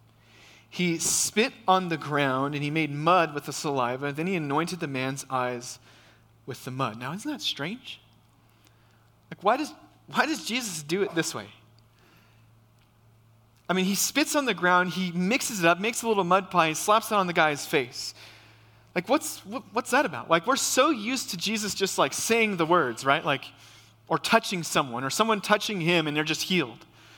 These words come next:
What's the deal with all this saliva and mud?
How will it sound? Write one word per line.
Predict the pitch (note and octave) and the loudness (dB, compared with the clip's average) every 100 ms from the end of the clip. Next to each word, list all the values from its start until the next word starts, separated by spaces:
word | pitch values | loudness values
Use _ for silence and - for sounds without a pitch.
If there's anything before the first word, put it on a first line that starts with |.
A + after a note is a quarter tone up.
| - - - _ | -20 -20 -20 _
What's | G#3+ - | 0 2
the | C4+ | -2
deal | F#3 A#3+ A3+ | 2 2 4
with | G3+ | 4
all | G#3 G3+ | 4 2
this | F3+ | 0
saliva | - - - E3 D#3+ D3+ F#3 F3+ D#3+ | -4 -8 -6 -2 4 4 4 4 4
and | C3+ B2+ B2+ | 4 0 -2
mud? | C#3 E3+ G#2+ | 2 2 0